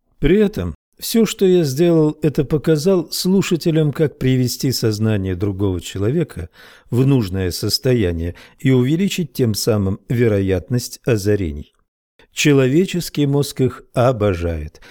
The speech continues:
В основном все методики сводятся к тому, чтобы устранить помеху в виде префронтальной коры – и позволить сознанию услышать более глубокие внутренние сигналы. Модель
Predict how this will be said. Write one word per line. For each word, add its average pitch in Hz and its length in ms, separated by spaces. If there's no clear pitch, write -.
В 117 140
основном 180 520
все - 220
методики 98 500
сводятся 92 580
к - 80
тому, 147 280
чтобы 101 420
устранить 139 720
помеху 151 440
в 107 40
виде 131 440
префронтальной 131 1000
коры – 101 400
и 131 140
позволить 123 560
сознанию 127 540
услышать 131 840
более 170 460
глубокие 147 600
внутренние 110 720
сигналы. 92 520
Модель 143 500